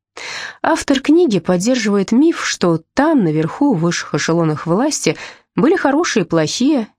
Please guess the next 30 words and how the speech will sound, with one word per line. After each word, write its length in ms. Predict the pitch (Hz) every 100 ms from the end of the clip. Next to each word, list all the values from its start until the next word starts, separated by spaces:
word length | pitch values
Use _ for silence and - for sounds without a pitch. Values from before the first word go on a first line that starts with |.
| _ -
и 240 | 233 233
наши 320 | 233 247 233
несчастья 580 | 214 220 - 311 - 180
от 80 | 165
того 240 | 180 233
произошли, 680 | 277 170 151 151 - 165 151 - - -
что 300 | - 220 196
плохие 500 | 214 214 - 240 175
победили 440 | 170 180 170 160
хороших. 640 | 147 185 151 131 - - _ _ _ _ -
На 140 | 143
самом 320 | - 226 240
же 140 | 175 151
деле, 320 | 147 131 -
так 240 | - 147 151
видится 380 | 147 143 -
мне, 280 | 160 147 139 - - -
все 280 | - - 233
они 240 | 196 185 -
стоили 520 | - - 262 165 143
друг 240 | 139 160 151
друга. 360 | 143 80 - - _ _ _
В 80 | -
полном 280 | - 285 359
согласии 560 | - 269 226 339 - 180
приняли 380 | 175 233 247 165
установку 640 | 156 - 160 220 - 160
на 200 | 160 160
безжалостность, 880 | 143 147 139 196 247 - 175 147
бесчеловечность, 920 | 151 147 - 147 139 151 233 190 165